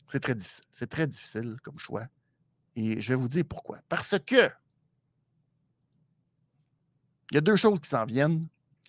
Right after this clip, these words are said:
D'abord, Elimination Chamber. Elimination Chamber, c'est un P L E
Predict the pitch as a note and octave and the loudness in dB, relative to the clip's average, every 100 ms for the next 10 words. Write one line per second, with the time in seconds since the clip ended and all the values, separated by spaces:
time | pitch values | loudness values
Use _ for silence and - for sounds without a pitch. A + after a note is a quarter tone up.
0 | _ - D3+ F#3+ A3 G#3+ G3 _ _ _ | _ -2 2 4 4 2 -2 _ _ _
1 | _ - F#3+ E3 C3 A#2+ - C#3 - G#2 | _ 2 4 4 2 -2 -2 -4 -4 -10
2 | - _ _ _ _ _ _ _ _ _ | -16 _ _ _ _ _ _ _ _ _
3 | - G#3 C4 C#4 A#3+ B3 G3+ E3+ D#3 E3+ | 4 6 8 4 2 0 2 2 4 4
4 | F#3 E3+ _ _ _ _ _ _ _ _ | 2 -2 _ _ _ _ _ _ _ _
5 | _ _ - - A#3+ B3 F#3+ E3 D3+ _ | _ _ -12 -2 0 2 4 2 0 _
6 | _ _ _ _ _ _ _ - G3+ B2+ | _ _ _ _ _ _ _ 4 4 6
7 | E3+ | 2